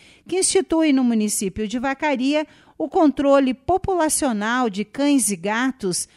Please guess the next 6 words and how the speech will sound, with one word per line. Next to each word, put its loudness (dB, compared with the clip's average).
machos -2
e -2
fêmeas, 0
através 2
da 0
esterilização 0